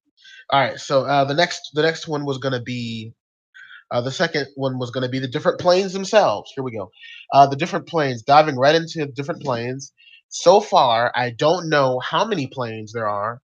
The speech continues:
uh, of the astral realm, if you were to call it. Uh, and I'm gonna be using distinctive labels. Note that nothing I have to say has to do with dimensions. And I'm gonna stay away from using that word because I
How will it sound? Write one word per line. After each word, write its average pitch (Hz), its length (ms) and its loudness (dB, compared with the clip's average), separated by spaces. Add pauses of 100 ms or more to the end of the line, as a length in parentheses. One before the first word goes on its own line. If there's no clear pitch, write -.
(280)
uh, 113 300 -4
of 107 100 -10
the 110 140 -8
astral 113 460 -4
realm, 107 440 -8 (140)
if - 100 -20
you 104 100 -12
were 98 100 -8
to 95 60 -12
call 98 260 -6
it. - 800 -8 (100)
Uh, - 720 -4 (840)
and 160 240 2
I'm 165 180 2
gonna 214 220 6
be 196 140 -6
using 160 440 -2 (160)
distinctive 151 560 -4
labels. 175 640 -4
Note 147 500 2
that 139 200 0
nothing 175 320 -2
I 165 100 0
have 156 240 -2
to 151 60 -6
say 135 340 -4
has 147 200 -4 (120)
to 127 60 -20
do 123 180 -10
with 113 240 -8 (260)
dimensions. 139 840 -6 (680)
And 143 140 -2
I'm 147 80 -2
gonna 147 220 -2
stay 156 220 0
away 139 220 -2
from 139 180 -8
using 135 280 -6
that 127 220 0
word 120 320 -4
because 117 300 -10
I 117 200 -4